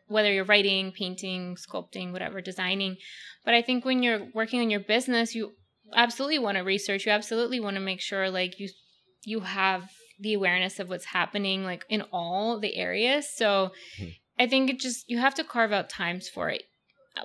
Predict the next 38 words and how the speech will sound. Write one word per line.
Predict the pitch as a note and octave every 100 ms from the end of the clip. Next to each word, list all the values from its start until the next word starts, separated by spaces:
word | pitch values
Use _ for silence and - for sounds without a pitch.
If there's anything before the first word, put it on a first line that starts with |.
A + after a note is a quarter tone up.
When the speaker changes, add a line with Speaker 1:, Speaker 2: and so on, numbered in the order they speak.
| -
Speaker 1:
My | A#3 A#3+
biggest | B3 C4 C4
mistake | A#3 - A3 G#3+
in | A3
the | G3+
beginning | F#3+ G3+ G3+ G3
was | F#3+
I | F#3+
tried | - G3+ G3+
to | G#3+
do | G#3
it | F#3+
all | F3+
in | F3
one | F3 F3
day. | F#3 E3+
I'm | -
like, | A#3
"I'm | D4+
just | C4
gonna | D#4 D4
quickly | C#4+ C#4 B3+
do | B3
this | A#3+ A3+ A3+
and | A#3
I'm | A#3
gonna | A#3
go | A3+
paint," | - A#3+ A3+ -
but | A#3
it | A3+
doesn't | B3+
really | D4+ C#4
work, | G3+ G#3+ G#3+
'cause | A3+ G#3+
once | A#3 B3+
I'm, | C#4 B3
like, | A3 G3+